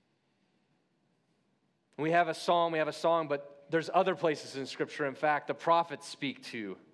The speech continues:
healing. In Jeremiah chapter three, verses twenty-one through twenty-two A, it says,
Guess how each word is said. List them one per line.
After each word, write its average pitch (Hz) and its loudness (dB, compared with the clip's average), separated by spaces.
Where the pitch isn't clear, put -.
healing. 113 -6
In 123 -8
Jeremiah 151 0
chapter 151 0
three, 151 -4
verses 131 -6
twenty-one 147 -4
through 139 -10
twenty-two 139 -8
A, 123 -4
it 107 -10
says, 123 -6